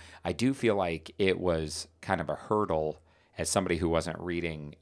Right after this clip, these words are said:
up to that point. Like, we weren't reading Uncanny X-Men when this X-Men spinoff came out. And, um, so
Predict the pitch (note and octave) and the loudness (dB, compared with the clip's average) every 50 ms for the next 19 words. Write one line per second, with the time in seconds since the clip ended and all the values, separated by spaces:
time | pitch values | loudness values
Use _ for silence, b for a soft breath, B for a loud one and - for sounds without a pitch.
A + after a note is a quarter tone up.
0 | _ F#2 F2 E2+ - - - - A2 G#2 A2 G#2+ A2 A2 - - A2 A2+ A#2 A#2+ | _ -8 -8 -8 -10 -12 -6 -4 -2 -2 0 -2 -2 -4 -6 -6 -6 -4 -4 -4
1 | A2+ - - D#2 D#2 - F2 F2 E2+ F2 E2+ E2+ F2 E2+ D#2+ E2 E2 D#2+ D2+ D2+ | -6 -6 -8 -8 -6 -6 -6 -6 -4 -6 -6 -6 -8 -8 -8 -6 -8 -8 -8 -10
2 | D2+ D2+ - - F2 D#2+ D2+ D2+ D2 D2+ D2 - - - - D2 D2 C#2+ D2 D2+ | -10 -12 -10 -8 -8 -8 -6 -6 -6 -6 -6 -8 -10 -8 -8 -8 -8 -8 -8 -8
3 | D2 C#2+ C#2+ C#2+ C#2+ - - - - - E2+ - - - F2 D2 C2+ - - - | -10 -8 -10 -10 -10 -10 -10 -10 -10 -10 -10 -8 -8 -8 -8 -10 -8 -10 -12 -8
4 | - G2+ F2 D#2+ C#2+ C#2+ - - - - D#2 D2 C#2 C2+ C#2 C2+ - - b b | -6 -6 -6 -4 -6 -8 -10 -14 -16 -14 -12 -12 -10 -10 -10 -10 -10 -14 b b
5 | b b b b b b b b b - - - E2 D#2+ D#2 D#2 D2 D2+ D2+ D2 | b b b b b b b b b -10 -6 -2 -2 -2 -2 -2 -4 -6 -8 -10
6 | C#2+ D2+ - _ _ _ _ _ _ _ _ - F2 D2+ C#2+ C2+ A#1+ C2+ E2+ - | -10 -12 -14 _ _ _ _ _ _ _ _ -6 -4 -2 -2 -4 -4 -8 -10 -14
7 | - A#2 C#3+ - _ _ _ _ _ _ _ - - - - A2 F#2+ F2+ E2 D#2 | -16 -18 -20 -20 _ _ _ _ _ _ _ -8 -4 0 2 4 4 4 2 0
8 | C#2+ - | -4 -6